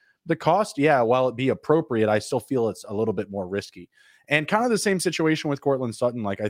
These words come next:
I feel like we had, you know, much better, um, feelings about him coming into the season. Obviously, with Russ there, there was a lot of the, uh, Christian Mingle connection going on.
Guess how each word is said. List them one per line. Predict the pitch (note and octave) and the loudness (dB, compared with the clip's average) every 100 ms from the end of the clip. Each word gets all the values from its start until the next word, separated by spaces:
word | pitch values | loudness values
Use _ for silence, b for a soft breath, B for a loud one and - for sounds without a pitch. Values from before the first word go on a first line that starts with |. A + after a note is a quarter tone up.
| - | -4
I | A2 | -6
feel | - D#3 D3 | -4 0 2
like | B2+ | 2
we | B2+ A#2+ | 2 2
had, | A#2+ A#2 G#2+ b b b | 2 0 -4 b b b
you | A2+ | -2
know, | G#2+ | 2
much | A#2+ B2+ A2 | 2 0 -2
better, | A#2 A#2 A#2 A2 G#2+ G2+ | 2 4 4 4 0 0
um, | G2 G2 F#2 F#2 F#2+ _ _ - | 0 0 -4 -10 -14 _ _ -6
feelings | C#3+ C3+ C3 A2+ | 2 2 2 2
about | A#2+ | 2
him | A#2+ | 0
coming | A2+ B2 A#2 | -2 -4 -2
into | A2 G#2 | -2 -2
the | G2 | -4
season. | - D3 C3 B2+ | -2 0 0 0
Obviously, | A2 A2+ A2 A2 | 0 0 -2 -4
with | G2 | -2
Russ | G#2+ C3 C3 | 0 0 0
there, | B2+ B2 A#2+ A#2+ b b b | 0 2 2 0 b b b
there | A2+ | 2
was | A2+ G#2 | 2 2
a | |
lot | A2 A2 | 2 2
of | G2+ | -2
the, | G2+ | -2
uh, | G2+ | -2
Christian | - C3 - G#2+ | -2 -4 -4 -6
Mingle | B2 C3+ | -2 -2
connection | B2+ B2+ B2 - | -2 -4 -4 -4
going | A#2+ A#2+ | 0 2
on. | A#2+ A#2+ A#2+ | 2 0 -2